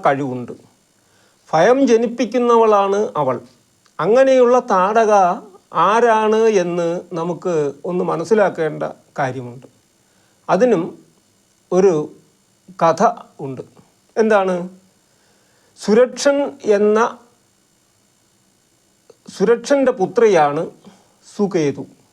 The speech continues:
സുകേതു സന്താനലബ്ധിക്കായി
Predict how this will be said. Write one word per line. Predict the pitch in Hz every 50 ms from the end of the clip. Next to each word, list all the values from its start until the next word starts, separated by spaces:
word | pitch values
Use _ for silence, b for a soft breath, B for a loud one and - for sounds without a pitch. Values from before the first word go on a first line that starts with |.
| _ _ _ _ _ _ _ _ _ _ _ _ _ _ _ _ _ _ _ _ _ _ _ _ _ - -
സുകേതു | 165 156 202 233 233 226 220 247 214 190 226 262 - - - _ _ _ _ _ _ -
സന്താനലബ്ധിക്കായി | - 175 170 165 190 185 233 240 247 247 247 233 214 202 208 - 220 196 160 180 156 143 139 139 143 151 185 240 254 -